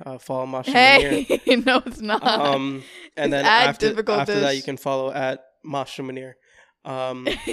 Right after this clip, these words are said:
Speaker 2: Hey, stop
Speaker 1: and
Speaker 2: plugging
Speaker 1: some
Speaker 2: yourself.
Speaker 1: of the points that we have is, number one, uh, don't let people take advantage of your kindness.
Speaker 2: Mm-hmm.
Speaker 1: You ever been too nice to somebody?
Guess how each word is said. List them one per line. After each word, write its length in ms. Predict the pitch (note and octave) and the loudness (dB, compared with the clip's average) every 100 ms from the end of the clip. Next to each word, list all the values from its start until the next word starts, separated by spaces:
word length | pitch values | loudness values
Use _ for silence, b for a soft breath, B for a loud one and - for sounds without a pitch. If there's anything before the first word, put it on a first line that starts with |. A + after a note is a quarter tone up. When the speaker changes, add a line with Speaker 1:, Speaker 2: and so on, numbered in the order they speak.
| C4+ | 0
Speaker 2:
Hey, 580 | - - C4 A#3+ G3+ C#3+ | 4 4 6 6 6 2
stop 200 | F3+ B3+ | 4 4
Speaker 1:
and 80 | F#3 | 4
Speaker 2:
plugging 260 | B3+ A#3 G#3+ | 2 2 0
Speaker 1:
some 60 | G#3 | 0
Speaker 2:
yourself. 100 | - | 0
Speaker 1:
of 60 | D#3 | 2
the 60 | G3 | 2
points 240 | D3+ D3+ | 0 0
that 120 | D3 | -4
we 100 | C#3+ | -4
have 380 | C3 C3 C3+ C#3+ | -2 -2 -2 -4
is, 380 | C#3 C3+ B2+ - | -4 -4 -6 -8
number 220 | C3+ C3 | -8 -4
one, 340 | D3+ G3 A#3+ C4+ _ _ - B B B _ - | 0 2 0 -6 _ _ -14 B B B _ -6
uh, 440 | C#3 C#3 C#3 C#3 - E3 | -2 0 0 -2 -6 -4
don't 180 | E3 A3+ | -2 -2
let 140 | A#3 | -4
people 220 | A3 G3+ | -4 -6
take 240 | - F3 E3 | -4 -4 -4
advantage 400 | D3 D#3 D3+ C#3 | -4 -2 -2 -6
of 100 | C3 | -8
your 80 | |
kindness. 640 | C3 C3 B2+ B2 A#2+ - - _ _ _ _ _ _ - | -10 -8 -8 -10 -8 -8 -10 _ _ _ _ _ _ -8
Speaker 2:
Mm-hmm. 1040 | G#3+ A3+ A3 G#3+ G#3+ G#3+ G#3 G#3 G3 A#3+ | -4 -2 -4 -6 -8 -8 -8 -8 -10 -8
Speaker 1:
You 80 | D3 | -4
ever 140 | C#3 C#3+ | -2 0
been 180 | D3 | 0
too 180 | C#3 D3+ | 0 -2
nice 300 | C#3 C3 - | 0 -2 -4
to 60 | D3 | -8
somebody? 440 | C#3+ C#3 C#3 C#3 | -8 -6 -8 -10